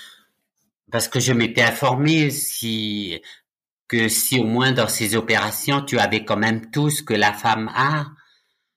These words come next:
Parce que si c'était pour me faire un vagin et puis, euh, rien d'autre, euh, ça valait pas la peine. Si c'était pour tirer un problème, pour rajouter un autre problème encore plus, euh, non.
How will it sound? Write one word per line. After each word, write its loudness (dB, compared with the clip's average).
Parce -2
que -2
si 0
c'était 0
pour -2
me 0
faire 0
un 2
vagin 2
et -2
puis, -2
euh, 0
rien 0
d'autre, 0
euh, -8
ça -2
valait 2
pas 0
la 2
peine. -2
Si -8
c'était -2
pour 0
tirer 2
un 4
problème, -2
pour 0
rajouter 2
un 2
autre -4
problème 0
encore -4
plus, -6
euh, -6
non. -2